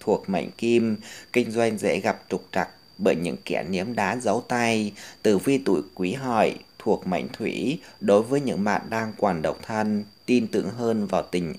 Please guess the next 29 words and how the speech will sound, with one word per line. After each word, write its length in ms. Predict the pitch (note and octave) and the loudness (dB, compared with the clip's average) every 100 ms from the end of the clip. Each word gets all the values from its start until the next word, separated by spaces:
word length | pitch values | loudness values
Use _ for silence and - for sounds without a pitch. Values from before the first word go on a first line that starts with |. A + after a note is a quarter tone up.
| - | -6
yêu. 420 | G#2+ A2 G#2 F#2 E2+ _ _ _ _ _ - _ - - - - - | -2 2 2 0 -4 _ _ _ _ _ -20 _ -20 -20 -20 -18 0
Về 120 | A2 | 2
đánh 160 | A2 B2+ | 2 2
giá 160 | A#2+ | 2
của 140 | - A2+ | 2 2
bạn 140 | A2+ F#2+ | 2 0
tuổi 100 | G#2+ | -2
Hợi 320 | C3+ A#2 - - | 2 2 2 0
trong 160 | C3 | -2
ngày 120 | A#2 - | 0 -2
thứ 100 | A2+ | -4
Tư 240 | - C3 A#2 | 0 2 4
này, 460 | G2+ F2+ D#2 C#2+ - - | 4 4 2 -2 -12 -16
sự 260 | - G2+ | -4 -2
nghiệp 260 | F#2 F2 - - _ - | 2 2 0 -10 _ 0
bốn 240 | F#2 A2+ | 2 2
sao, 500 | - B2+ A#2+ A2 G#2+ - - | 0 -4 0 0 0 -8 2
tài 160 | G2+ | 4
lộc 360 | F2 E2 D2 - - _ | 6 2 2 -6 -20 _
ba 220 | G2 G#2 | -2 -2
sao, 500 | G2+ A#2 G#2+ G#2 G2+ G2+ - - | -2 0 2 4 2 -2 -18 -10
sức 180 | - C#3+ - | -8 -8 -4
khỏe 340 | F2+ D2 B2 C#3+ - | -2 0 -2 -4 -8
bốn 260 | - F#2 B2+ | 0 0 0
sao, 500 | - A#2+ A2 G#2 G#2+ - - | -4 0 2 0 -2 -12 -4
tình 200 | G2 D#2+ | -2 -2
cảm 500 | C#2 A#1 E2 C3+ D3+ _ | -4 -2 -4 -4 -8 _
bốn 260 | F2+ F#2+ A#2 | 2 2 2
sao, 480 | - A#2+ A2+ G#2+ | -2 -2 0 0